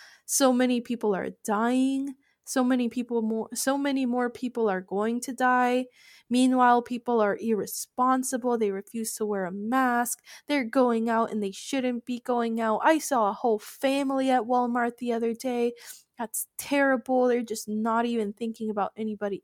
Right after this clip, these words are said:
else or being selfish. They don't care. They don't care about their fellow humans. Oh, and so-and-so lost her job,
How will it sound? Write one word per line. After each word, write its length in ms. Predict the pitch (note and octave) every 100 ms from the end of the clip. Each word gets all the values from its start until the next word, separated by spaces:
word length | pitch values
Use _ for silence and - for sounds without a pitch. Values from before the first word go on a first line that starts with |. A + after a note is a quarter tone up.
| -
else 260 | B3+ B3
or 60 | A3
being 240 | G3+ F#3
selfish. 840 | F#3+ - B3 B3+ - B3 A#3 A#3+ - - - - -
They 120 | A3
don't 260 | F#3+ F3 -
care. 460 | - - C4 A#3+ A#3+
They 120 | A#3
don't 180 | G#3+ G#3+
care 160 | - A3+
about 360 | G#3+ G#3 G3+ - - - _ _ -
their 120 | G3+
fellow 400 | - A3+ G#3+ G3
humans. 720 | - - B3+ B3+ B3+ B3+ - - -
Oh, 160 | C#4+ C4+
and 160 | A3
so-and-so 480 | - B3+ B3 A#3 A#3+
lost 340 | A3 F#3+ -
her 120 | - F#3 -
job, 600 | - A#3 B3+ C#4 C#4+